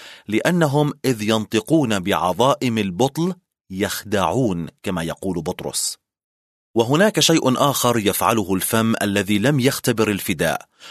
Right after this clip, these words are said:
وهو أنه يتملق الآخرين.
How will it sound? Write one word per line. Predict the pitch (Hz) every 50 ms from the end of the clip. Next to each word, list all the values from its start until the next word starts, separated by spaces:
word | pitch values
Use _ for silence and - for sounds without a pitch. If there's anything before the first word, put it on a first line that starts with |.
| - - _
وهو | 95 92 85 87 90
أنه | - - 123 120 110 98 95 98 92 87 - - _
يتملق | 113 113 123 156 151 - - 139 135 143 165 151 113 92 87 - -
الآخرين. | 98 - - 78 82 - - 85 80 80 76 64